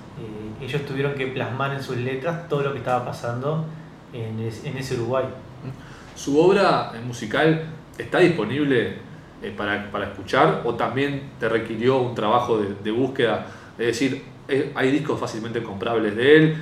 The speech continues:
Speaker 2: ¿Está en YouTube, eh, en las plataformas digitales,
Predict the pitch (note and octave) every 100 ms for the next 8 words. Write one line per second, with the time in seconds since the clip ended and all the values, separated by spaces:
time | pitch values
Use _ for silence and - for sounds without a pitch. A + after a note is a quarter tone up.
0 | - - - - - - B2+ A2+ G#2 G2+
1 | - - - - - - G2 G#2 G2+ A#2
2 | B2+ A#2 G2+ F#2+ F#2+ F#2 G2 G#2 A2+ A#2+
3 | A2 G#2+ G2+ G#2 A2+ B2 A2+ -